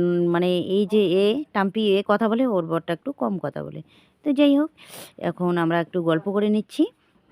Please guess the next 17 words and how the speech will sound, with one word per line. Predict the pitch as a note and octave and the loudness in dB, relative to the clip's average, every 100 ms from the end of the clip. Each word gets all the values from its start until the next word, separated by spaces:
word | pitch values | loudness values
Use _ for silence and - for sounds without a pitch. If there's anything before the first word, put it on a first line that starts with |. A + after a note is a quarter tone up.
| _ - | _ -4
তো | F3 | 0
এদিকে | E3 E3 F#3 | 0 0 2
রাত্র | E3 D3+ F#3+ G3 | 2 0 0 2
হয়ে | F#3 F#3 | 2 2
গিয়েছে, | F3+ F#3+ F#3+ - A3+ | 0 -2 -2 0 0
ওদের | E3+ E3 | 0 0
নাকি | E3+ E3 | 0 0
রান্না | E3 D#3 E3 | 0 0 0
হয়েছে, | E3+ E3+ A#3 | 0 0 -2
তো | A3+ F3+ | -2 -2
ডাকছে | D#3 D3+ - G3 | 0 -4 -4 -4
ওদেরকে। | F3 F3+ G#3 C4+ _ _ _ _ - - | -2 -2 -2 -6 _ _ _ _ -14 -4
তো | A#3 | -2
ফিরে | - G#3+ | 2 4
আসলাম | G#3+ E3 A3 C4 | 4 2 2 2
তারপর | G3+ F3 - F3 E3 | 4 2 4 2 2
দিন, | E3 | 2